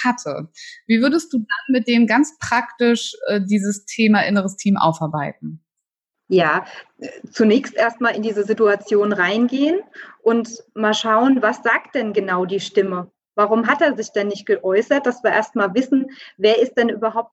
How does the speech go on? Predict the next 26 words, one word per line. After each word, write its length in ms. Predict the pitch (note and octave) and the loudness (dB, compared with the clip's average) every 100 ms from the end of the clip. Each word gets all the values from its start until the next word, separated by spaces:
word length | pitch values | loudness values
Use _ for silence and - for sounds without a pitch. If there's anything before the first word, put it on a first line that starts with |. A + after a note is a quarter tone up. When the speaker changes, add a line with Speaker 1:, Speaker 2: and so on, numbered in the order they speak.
| _ | _
Speaker 2:
alles 340 | G3+ A3 - | -2 -2 -4
da? 420 | - F3 E3 D#3+ - _ _ _ _ _ _ | 0 2 2 -2 -12 _ _ _ _ _ _
Ne, 180 | G#3 A#3 | -2 0
das 200 | A3+ - | 0 2
wäre 180 | A3 A3 | 0 2
so 200 | G#3+ G#3 - | 2 2 0
der 100 | G#3+ | 0
erste 320 | F#3+ G#3 G#3 G#3+ | 2 0 -2 -14
Step. 300 | _ G3 F3 _ _ _ | _ -6 -6 _ _ _
Was 180 | A3 C4+ | -4 -2
hat 140 | B3+ | -2
die 80 | B3 | -2
Stimme 320 | - B3+ B3+ | 0 2 2
zu 160 | - A#3 | 0 -2
mir 140 | A3+ | 0
gesagt? 400 | G#3+ G3 G#3 - | 0 0 -2 -4
Hat 120 | A#3+ | -6
die 120 | B3+ A#3+ | -6 -8
zum 160 | A#3 | -2
Beispiel 320 | A3 A3+ A#3 | 0 0 -6
gesagt, 380 | G3 G3+ A3+ A3+ _ _ - - - | -8 -2 -2 -2 _ _ -20 -20 -2
ähm, 320 | G#3+ G#3+ G#3 - _ - | 0 0 -6 -12 _ -4
„Dich 140 | A#3+ | 0
nimmt 260 | A#3+ A#3+ - | 2 0 0
keiner 360 | A#3+ A3+ G#3+ G3+ | -2 0 0 0
ernst“? 440 | G#3 F3 E3 - | -2 -2 -6 -16